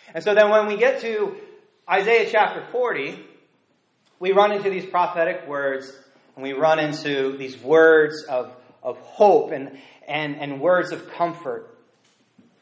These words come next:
And then there's this voice, this wilderness herald. A voice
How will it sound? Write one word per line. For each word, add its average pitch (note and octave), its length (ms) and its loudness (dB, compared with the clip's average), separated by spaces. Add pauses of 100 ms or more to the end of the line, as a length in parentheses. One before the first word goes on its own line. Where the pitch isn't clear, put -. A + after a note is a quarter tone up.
And E3+ 120 2
then G#3+ 120 6
there's G#3+ 200 6
this F#3+ 200 2
voice, - 800 -2 (200)
this - 360 -4 (180)
wilderness F3+ 840 2 (140)
herald. C#3 440 -2 (840)
A D#3+ 80 6
voice - 760 4